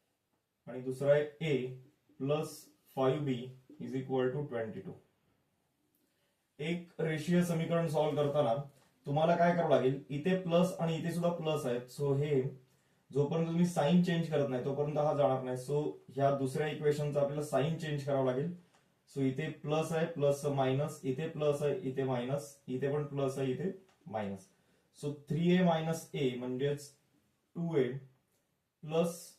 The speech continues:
मायनस, that is five minus five, that is zero.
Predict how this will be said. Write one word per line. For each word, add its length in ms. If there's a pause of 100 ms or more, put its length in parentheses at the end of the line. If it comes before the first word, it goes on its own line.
(300)
मायनस, 520 (300)
that 180
is 160 (120)
five 200
minus 400 (720)
five, 280
that 180
is 200
zero. 180